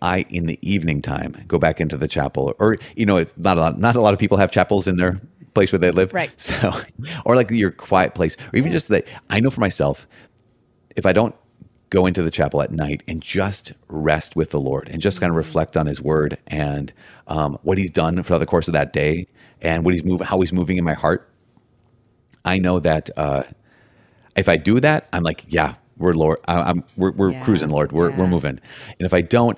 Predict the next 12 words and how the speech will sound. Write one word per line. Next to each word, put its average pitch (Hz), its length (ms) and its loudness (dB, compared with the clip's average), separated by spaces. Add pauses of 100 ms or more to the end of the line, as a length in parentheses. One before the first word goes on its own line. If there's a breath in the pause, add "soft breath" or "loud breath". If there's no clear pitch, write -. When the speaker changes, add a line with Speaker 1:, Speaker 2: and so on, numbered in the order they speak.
Speaker 1:
it's - 140 -10
like, 82 180 0
"Hmm, 85 380 -4 (220)
something's 127 460 -4
up." 65 260 0 (1080 loud breath)
And 92 100 -2
I 92 80 0
think 156 180 -2
about 82 200 2
this, 76 160 -2
how 101 160 4
often 78 440 2